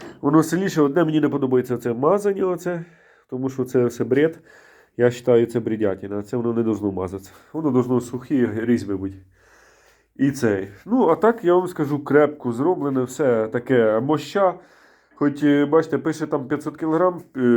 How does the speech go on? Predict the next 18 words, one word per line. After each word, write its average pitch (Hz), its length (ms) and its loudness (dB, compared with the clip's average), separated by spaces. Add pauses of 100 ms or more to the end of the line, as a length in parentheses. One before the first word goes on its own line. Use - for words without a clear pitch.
(140)
може 110 300 -2
сміло, 101 440 -4
а 101 220 2
в 113 80 0
мене 139 400 2
я 147 120 0
синтеєм, 135 580 -2
е, 123 260 2
чотириста 139 540 -4
піднімав, 120 500 0
і, 107 340 2
ну, 117 180 -2
і 101 80 -4
там 123 220 0
пише 127 220 0
на 120 180 0
синтею 123 380 0
дуже, 107 340 -2